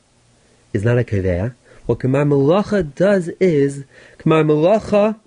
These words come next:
accomplishes that, that since these Peiros were Nigmar Malacha, and therefore, even Achilas Aray is considered Achilas Kva.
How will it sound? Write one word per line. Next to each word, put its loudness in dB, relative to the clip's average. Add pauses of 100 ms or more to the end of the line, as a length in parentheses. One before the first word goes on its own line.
(220)
accomplishes -2
that, -2 (540)
that 0
since -2
these -2
Peiros 0
were 0
Nigmar 2
Malacha, 0
and 0
therefore, 0 (500)
even 2
Achilas 0
Aray 0
is -2
considered 0
Achilas 0
Kva. 0